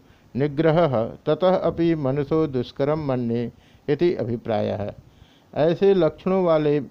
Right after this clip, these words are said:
इस मन का विरोध करना मैं वायु की भांति दुष्कर मानता हूँ। अभिप्राय यह कि जैसे वायु का रोकना दुष्कर है, उससे भी अधिक दुष्कर मैं मन का रोकना मानता हूँ।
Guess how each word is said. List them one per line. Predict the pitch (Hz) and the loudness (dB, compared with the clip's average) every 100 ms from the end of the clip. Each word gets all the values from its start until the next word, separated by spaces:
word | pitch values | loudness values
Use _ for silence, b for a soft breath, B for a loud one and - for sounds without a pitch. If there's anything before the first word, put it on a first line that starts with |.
| - | -4
इस | 170 - | -4 -4
मन | 135 139 180 190 | -4 0 0 0
का | 160 147 - - _ - | 0 0 -2 -10 _ -6
विरोध | 123 143 185 165 151 | -2 2 4 2 0
करना | 147 135 139 151 160 b b b 135 | 0 2 0 -2 -6 b b b -2
मैं | 147 | 0
वायु | 131 135 165 190 | 2 2 2 2
की | 190 185 | 0 0
भांति | 139 151 143 170 | 0 0 0 -2
दुष्कर | 127 127 - 156 | -2 -4 -2 -2
मानता | 135 117 117 107 98 | 0 -2 -2 -2 -4
हूँ। | 92 85 - b b b b - | -4 -10 -14 b b b b -6
अभिप्राय | 139 151 156 180 190 | -2 -2 0 2 4
यह | 190 185 190 | 4 2 2
कि | 190 | 0
जैसे | 165 165 165 185 | 0 2 2 2
वायु | 180 135 156 170 | 2 4 2 2
का | 165 175 | 2 2
रोकना | 165 143 151 165 | 2 -2 -2 -4
दुष्कर | 156 123 - - | -4 -6 -4 -4
है, | 135 104 - - B B - | -2 -6 -10 -14 B B -8
उससे | 156 - 190 185 | -6 0 2 4
भी | 175 175 | 4 2
अधिक | 139 127 165 131 | 0 0 -2 -2
दुष्कर | 131 - 143 147 151 b b _ | -6 -2 -2 -2 -4 b b _
मैं | 139 151 | -2 0
मन | 131 139 160 | 0 0 -2
का | 165 151 | 0 2
रोकना | 123 120 139 143 | 2 -2 -4 -4
मानता | 117 113 113 107 | -4 -6 -6 -6
हूँ। | 98 95 | -6 -10